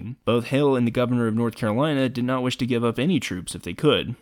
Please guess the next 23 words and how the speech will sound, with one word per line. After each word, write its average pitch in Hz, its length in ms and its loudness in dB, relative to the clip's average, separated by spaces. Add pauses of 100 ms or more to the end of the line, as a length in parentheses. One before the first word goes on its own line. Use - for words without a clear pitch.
Hill's 170 240 0
solution 131 480 2
was 113 140 0
to 117 100 -4
swap 113 400 -2
his 101 280 -4
larger, 131 480 2
newly 120 460 4
organized 120 560 0
brigades 101 540 -4
for 113 280 -4
some 208 200 -2
of 175 120 -2
Lee's 131 320 2
smaller 120 440 2
veteran 104 360 -4
brigades 92 460 -4
that 98 160 -2
were 95 140 -4
in 95 100 -4
need 98 200 -2
of 87 120 -8
replenishment. 98 680 -4